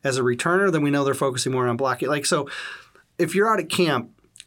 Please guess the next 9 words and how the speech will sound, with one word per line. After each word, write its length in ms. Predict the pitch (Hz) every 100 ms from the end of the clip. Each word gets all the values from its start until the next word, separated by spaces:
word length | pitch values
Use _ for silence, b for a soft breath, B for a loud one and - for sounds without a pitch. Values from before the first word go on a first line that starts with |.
| _ _ 165
and 200 | 143 143
they 180 | 147
run 200 | 139 156
a 40 | 147
special 340 | - 135 127
teams 200 | 131 120
drill, 180 | - 113
just, 320 | 110 285 -
just 240 | - 262